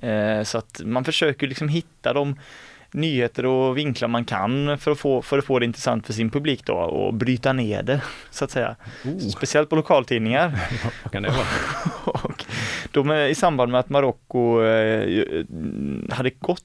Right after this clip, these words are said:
Speaker 1: till semifinalen mot Frankrike i alla fall, så gjorde P fyra gjorde en grej där de besökte den, eh,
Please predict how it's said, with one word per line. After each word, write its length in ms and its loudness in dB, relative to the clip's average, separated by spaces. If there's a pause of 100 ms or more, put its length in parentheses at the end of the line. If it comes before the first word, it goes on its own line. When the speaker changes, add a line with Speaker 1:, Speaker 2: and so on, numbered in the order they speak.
(100)
Speaker 1:
till 240 -2
semifinalen 580 0
mot 160 -2
Frankrike 560 -2
i 20 -6
alla 100 -2
fall, 140 0
så 120 0
gjorde 400 4 (360)
P 160 2
fyra 240 2
gjorde 360 4
en 80 2
grej 140 2
där 140 2
de 180 2
besökte 440 0
den, 240 2 (220)
eh, 340 -4